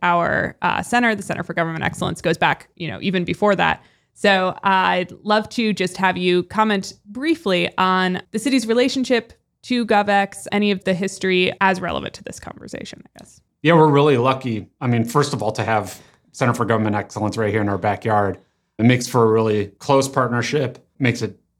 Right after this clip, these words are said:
Speaker 2: really easy for me to call up folks like yourself and others in the GovX team for, for advice and guidance. And yeah, the, the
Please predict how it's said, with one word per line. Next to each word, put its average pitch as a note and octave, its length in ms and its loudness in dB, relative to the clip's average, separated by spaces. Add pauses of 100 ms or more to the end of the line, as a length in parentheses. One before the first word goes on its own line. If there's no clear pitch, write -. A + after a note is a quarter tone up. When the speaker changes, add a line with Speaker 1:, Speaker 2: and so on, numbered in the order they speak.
(140)
Speaker 2:
really B2+ 360 4
easy A#2+ 260 2
for A#2+ 160 -2
me A2+ 120 2
to G#2+ 120 0
call A2+ 340 -2
up G#2+ 140 -4
folks A2 260 -2
like G#2+ 160 -2
yourself A2 460 -2
and G#2+ 100 -2
others A2 300 0
in A2+ 80 0
the G2+ 80 0
GovX G#2+ 440 0
team G#2+ 180 0
for, G#2+ 380 0 (460)
for C#3 160 4
advice A#2 420 2
and A2 140 0
guidance. G#2 640 -2
And G#2 440 -8
yeah, C3 240 2
the, A#2 140 0
the A2+ 460 -2